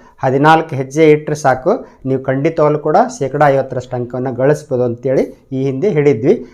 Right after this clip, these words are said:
ಆ ನಿಟ್ಟಿನಲ್ಲಿ ಹಿಂದಿನ ವಿಡಿಯೋದಲ್ಲಿ ನಾವು ಮೊದಲನೇ ಹೆಜ್ಜೆ ಅಂದ್ರೆ ಸಮಾಂತರ ಶ್ರೇಣಿಯಲ್ಲಿ ಎರಡು ಅಂಕದ ಒಂದು ಪ್ರಶ್ನೆ ಗ್ಯಾರಂಟಿ ಇರ್ತೈತೆ ಅಂತ ಹೇಳಿದ್ವಿ.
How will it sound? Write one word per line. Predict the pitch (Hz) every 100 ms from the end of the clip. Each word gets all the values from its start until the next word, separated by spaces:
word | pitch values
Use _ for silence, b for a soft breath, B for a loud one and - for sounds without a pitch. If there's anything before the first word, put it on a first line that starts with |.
| B
ಆ | 135 151
ನಿಟ್ಟಿನಲ್ಲಿ | 175 175 175 180 180 214
ಹಿಂದಿನ | 208 - 120 147 175 190
ವಿಡಿಯೋದಲ್ಲಿ | 185 170 175 165 165
ನಾವು | 151 135 247 - b b b
ಮೊದಲನೇ | 131 147 170 214
ಹೆಜ್ಜೆ | 190 170 139
ಅಂದ್ರೆ | 123 131 185
ಸಮಾಂತರ | - 147 165 175 180
ಶ್ರೇಣಿಯಲ್ಲಿ | 175 165 165 165 165
ಎರಡು | 147 160
ಅಂಕದ | 156 156 147
ಒಂದು | 143
ಪ್ರಶ್ನೆ | 143 127 151
ಗ್ಯಾರಂಟಿ | 131 127 131 135 139
ಇರ್ತೈತೆ | 123 123 127
ಅಂತ | 120
ಹೇಳಿದ್ವಿ. | 131 127 131 254 -